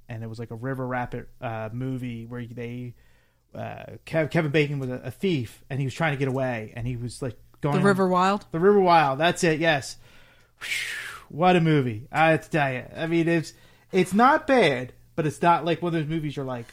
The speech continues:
Speaker 1: "Oh, I gotta see this movie."
Speaker 2: Yeah.
Speaker 1: Like, this is, like, great. But I mean, it had Meryl Streep and it had, uh, Kevin Bacon, so it was a non, like, you had to see it. It was,
Speaker 2: Yeah.
Speaker 1: you know, type of thing. But it wasn't like, "Oh my God, that was the greatest movie ever made."
Speaker 2: Yeah.
Speaker 1: Those two great actors together. It was
Speaker 2: It's kinda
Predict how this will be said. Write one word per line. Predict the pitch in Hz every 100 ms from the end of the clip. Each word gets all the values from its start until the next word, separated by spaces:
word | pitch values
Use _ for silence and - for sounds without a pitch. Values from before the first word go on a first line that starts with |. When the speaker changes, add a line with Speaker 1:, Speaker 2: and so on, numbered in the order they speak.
| -
Speaker 1:
"Oh, | 131
I | 127
gotta | 127
see | 110 127
this | 110 -
movie." | 214
Speaker 2:
Yeah. | 190 170
Speaker 1:
Like, |
this | 151 147
is, | 127 110
like, | 113
great. | - 117 123 123 117 -
But | 135
I |
mean, | 143 151
it | 165
had | 180 190
Meryl | 185 190
Streep | 165 - 175 180
and | 165
it | 147
had, | 147 147 151 147 - - - - - - -
uh, | 135 123 117 110 - - -
Kevin | - 151 131
Bacon, | 127 127 117
so | 107 117
it | 110
was | 113
a | 110
non, | 117 131 131 120 110 - -
like, | 131 120
you | 117
had | 131 113
to |
see | 101 -
it. | 101 -
It | 127
was, | 180
Speaker 2:
Yeah. | 165 160
Speaker 1:
you |
know, | 151 107 110
type | 123 113
of |
thing. | - 113
But | 110
it | 113
wasn't | 123 123
like, | 107 117 - _ _
"Oh | 143
my | 135 104
God, | 127 139 131
that | 131
was | 117
the |
greatest | 113 143 127 107
movie | 139 135
ever | 123 123
made." | 139 143 131 123
Speaker 2:
Yeah. | 185 165
Speaker 1:
Those | 196 233
two | - 233
great | 196 208
actors | 196 196 202 196 165
together. | - 156 190 196 190 156
It | 151 165
was | 190
Speaker 2:
It's | -
kinda | 208